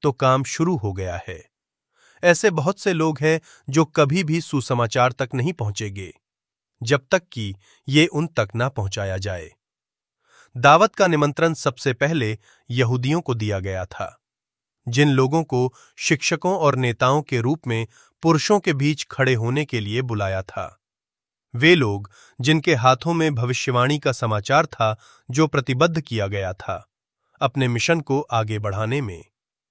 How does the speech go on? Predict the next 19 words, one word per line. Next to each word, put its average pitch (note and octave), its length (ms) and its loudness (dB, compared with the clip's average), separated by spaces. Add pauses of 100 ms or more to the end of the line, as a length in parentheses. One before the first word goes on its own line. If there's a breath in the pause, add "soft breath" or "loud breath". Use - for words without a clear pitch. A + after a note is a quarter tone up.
(460)
यदि E3 260 4
पुजारी D3 560 4
और C#3+ 200 2
लोक C3+ 320 0
की C#3+ 140 -4
बुलाहट A#2 460 0
को C#3+ 140 -2
ध्यान A2 280 -2
में A2 160 -2
रखते, G#2+ 460 -6 (440)
तो F#3 120 4
वे F#3+ 120 6
दुनिया D3 380 2
को D#3 200 -4
सुसमाचार B2+ 720 0
का C3+ 140 -2
निमंत्रण A#2 520 -2
देने A#2 300 0
में A#2+ 240 -2